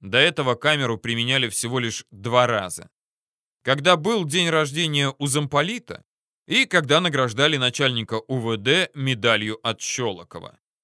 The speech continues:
Питомник находился на окраине города. Построили его сравнительно недавно. Раньше собачатник ютился во дворике У В Д и состоял разве что из пары вольеров и сторожки для готовки пищи.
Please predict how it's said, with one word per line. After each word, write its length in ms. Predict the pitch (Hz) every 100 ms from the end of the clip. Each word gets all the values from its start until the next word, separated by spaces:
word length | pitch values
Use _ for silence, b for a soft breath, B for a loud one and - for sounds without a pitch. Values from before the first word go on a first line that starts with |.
| _ _ _ _ _ _ _ _ _ _ _ -
Питомник 580 | 120 160 233 233 220 165
находился 600 | 147 143 127 143 - 127
на 200 | 117 110
окраине 440 | 113 107 101 104
города. 540 | 98 104 87 85 - _ _ _ _ _ _ -
Построили 520 | 139 - 254 262 202
его 260 | 160 165 202
сравнительно 640 | 160 139 139 139 147 135
недавно. 600 | 135 117 101 87 90 82 _ _ _ _ _ -
Раньше 440 | 120 208 247 190
собачатник 680 | 156 160 151 185 226 196 143
ютился 480 | 165 151 208 175 175
во 120 | 151
дворике 420 | 151 202 180 -
У 100 | 175
В 160 | 165 185
Д 280 | 170 208 131
и 40 |
состоял 580 | 113 117 - 127 156 143
разве 260 | 147 135 143
что 200 | - 147
из 160 | 123
пары 280 | - 156 131
вольеров 560 | 135 139 175 196 139 139
и 100 | 123
сторожки 540 | - 139 165 165 165
для 160 | 135 131
готовки 480 | 131 123 143 - 151
пищи. 540 | - 160 104 - -